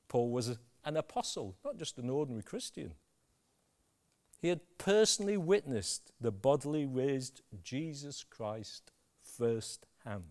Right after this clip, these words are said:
He'd been taught, Paul had been taught by direct revelation from Jesus for two to three years in Arabia.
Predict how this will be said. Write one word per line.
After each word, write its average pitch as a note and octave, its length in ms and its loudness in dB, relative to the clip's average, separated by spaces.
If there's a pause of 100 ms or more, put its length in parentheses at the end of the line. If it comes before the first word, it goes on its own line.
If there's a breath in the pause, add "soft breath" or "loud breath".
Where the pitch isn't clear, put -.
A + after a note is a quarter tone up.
(1200 soft breath)
He'd D#3 220 -2
been F#3+ 260 0 (140)
taught, - 540 4
Paul F#3 240 0
had D3 100 2
been D#3+ 220 -4 (100)
taught E3 580 0 (600)
by B2+ 260 0 (140)
direct F3 720 2
revelation C3+ 1080 2 (760)
from A#2 240 -2
Jesus A#2+ 560 -4
for G2 140 -12
two C3 220 -2
to B2+ 120 -4
three A#2+ 260 -4
years A#2+ 320 2
in G2+ 120 -4
Arabia. G#2 520 -4